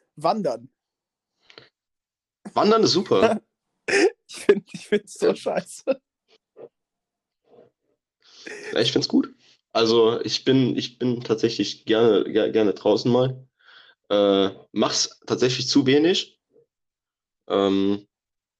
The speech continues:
Speaker 2: aber ich glaub, das, äh,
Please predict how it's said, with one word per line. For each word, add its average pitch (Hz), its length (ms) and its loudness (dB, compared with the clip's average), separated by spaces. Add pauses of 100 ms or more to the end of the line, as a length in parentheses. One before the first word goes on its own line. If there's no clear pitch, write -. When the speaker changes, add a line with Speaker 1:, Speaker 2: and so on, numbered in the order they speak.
(440)
Speaker 2:
aber 90 760 0
ich - 260 -18 (180)
glaub, - 420 -4
das, - 480 -4 (120)
äh, - 240 -16